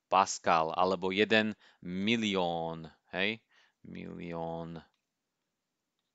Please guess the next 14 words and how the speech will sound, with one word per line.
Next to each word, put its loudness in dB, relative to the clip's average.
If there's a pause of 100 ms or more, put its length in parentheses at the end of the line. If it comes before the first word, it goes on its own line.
(800)
paskalov. 4 (280)
Čiže 4
finálna 0
hodnota 4
bude -4
len 0 (160)
táto 2
tu, -4
toľkoto -4
megapaskalov, -8
ako -8
môžeme -10
vidieť. -14 (2000)
Tu. -2